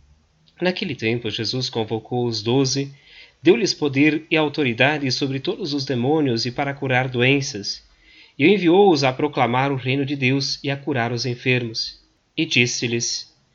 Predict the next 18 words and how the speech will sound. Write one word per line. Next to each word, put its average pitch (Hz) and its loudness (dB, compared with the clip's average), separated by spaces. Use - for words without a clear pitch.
"Não 175 4
leveis 214 0
nada 165 -2
para 151 -4
o 143 -10
caminho, 151 0
nem 117 2
cajado, 120 0
nem 110 0
sacola, 123 0
nem 117 0
pão, 131 2
nem 127 0
dinheiro, 123 0
nem 170 8
mesmo 202 0
duas 165 0
túnicas. 131 -2